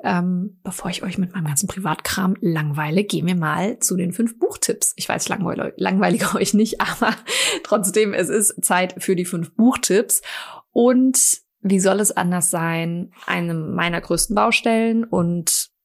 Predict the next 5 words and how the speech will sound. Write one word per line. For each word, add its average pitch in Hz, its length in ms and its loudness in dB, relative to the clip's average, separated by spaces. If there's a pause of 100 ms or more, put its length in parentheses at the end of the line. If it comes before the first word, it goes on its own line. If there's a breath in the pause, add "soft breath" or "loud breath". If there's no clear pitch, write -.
(520)
eines 175 380 0
der, 156 520 0 (420)
ich - 200 -2
fand, - 720 -2 (880)
m, 160 400 0